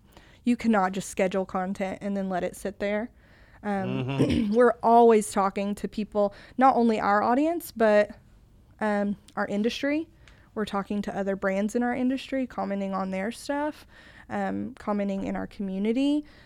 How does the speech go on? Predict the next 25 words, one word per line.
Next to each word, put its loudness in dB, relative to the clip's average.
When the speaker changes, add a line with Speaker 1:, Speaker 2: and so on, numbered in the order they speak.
Speaker 1:
Um, -12
yeah, -4
just -14
always 2
interacting. -4
Um, -10
and -2
peace 4
be 6
with 8
you, 0
social -2
media -2
managers, -4
'cause -12
it -2
is -4
really 6
hard 4
out 10
there. 8
<laughs> -2
You -2
just -6
gotta 4